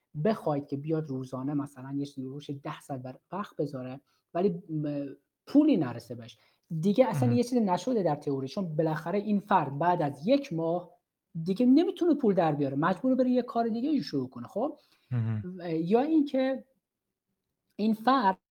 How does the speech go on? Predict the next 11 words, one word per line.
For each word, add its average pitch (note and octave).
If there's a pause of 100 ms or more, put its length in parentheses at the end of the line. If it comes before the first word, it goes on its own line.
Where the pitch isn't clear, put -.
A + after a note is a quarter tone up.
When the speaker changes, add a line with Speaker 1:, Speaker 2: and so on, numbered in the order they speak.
(560)
Speaker 1:
مجبور F3
می‌شه C#3 (160)
دست G3+
دراز D#3+
کنه C#3+
به C3
سمت F3+
یک E3
سری A#2+
افراد F#3
دیگه D#3+